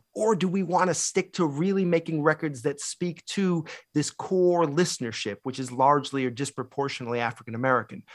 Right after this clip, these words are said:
Obviously, if you wanna make money, the way to do that is to have a big pop hit. But America is a country that is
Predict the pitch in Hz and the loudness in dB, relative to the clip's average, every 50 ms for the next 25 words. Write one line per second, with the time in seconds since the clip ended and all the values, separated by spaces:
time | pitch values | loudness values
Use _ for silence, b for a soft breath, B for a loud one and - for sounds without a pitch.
0 | B B B - 208 202 220 - - 208 190 156 B B B - 165 - - 170 | B B B 2 2 4 4 2 2 2 0 0 B B B -4 -4 -2 0 0
1 | 156 160 175 185 196 175 156 156 160 160 160 - 143 143 160 220 - 226 147 107 | 2 6 6 6 6 6 4 4 2 2 0 -2 -4 0 2 4 4 4 2 -2
2 | 120 - b b b _ 151 147 160 165 151 147 135 - 185 185 170 165 151 151 | -4 -10 b b b _ 4 6 8 8 6 4 2 0 -2 2 4 4 4 4
3 | - 160 151 147 - 156 131 147 151 147 135 131 117 110 147 147 131 123 - - | 2 0 -2 0 0 0 2 4 2 2 2 -2 -4 -2 -2 -2 -2 -4 -6 -2
4 | 139 131 120 - - - 240 220 - - - B B B B B B B _ 135 | 0 0 0 0 0 0 2 2 2 0 -4 B B B B B B B _ 4
5 | 175 190 180 175 175 175 185 196 208 208 196 - 190 180 165 151 156 156 - 180 | 6 6 6 6 2 2 2 2 2 2 2 2 2 2 2 0 -2 2 4 4
6 | 180 175 - 170 156 151 151 143 143 127 120 - | 4 4 2 0 0 2 2 2 2 -2 -4 -8